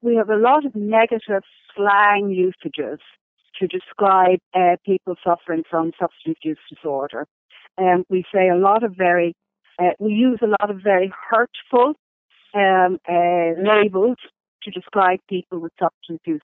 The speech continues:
disorder. Um, I had expected at some point, um, perhaps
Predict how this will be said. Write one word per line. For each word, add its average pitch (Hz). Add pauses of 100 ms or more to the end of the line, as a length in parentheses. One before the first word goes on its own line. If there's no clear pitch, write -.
disorder. 147 (1040)
Um, 226 (260)
I 302 (180)
had 339
expected -
at 311 (100)
some 294 (100)
point, 285 (420)
um, 208
perhaps -